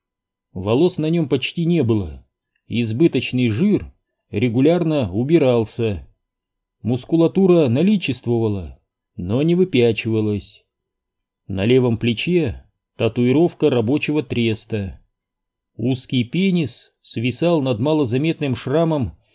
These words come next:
от архиэктомии, ещё один отличительный признак ранга. Не задерживаясь, де Гранпре шагнул в уголок диагностики. Нефорт всё внимание перенёс на экран планшета.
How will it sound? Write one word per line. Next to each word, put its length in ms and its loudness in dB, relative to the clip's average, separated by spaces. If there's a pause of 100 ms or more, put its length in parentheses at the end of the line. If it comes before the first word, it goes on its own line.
(160)
от 240 -2
архиэктомии, 1200 0 (200)
ещё 380 2
один 220 2
отличительный 720 0
признак 460 -2
ранга. 640 -2 (1080)
Не 180 0
задерживаясь, 840 0
де 140 -2
Гранпре 520 0
шагнул 520 -2
в 100 0
уголок 400 0
диагностики. 920 -4 (1040)
Нефорт 600 -2 (380)
всё 260 0
внимание 500 0
перенёс 460 0
на 140 0
экран 300 0
планшета. 760 -2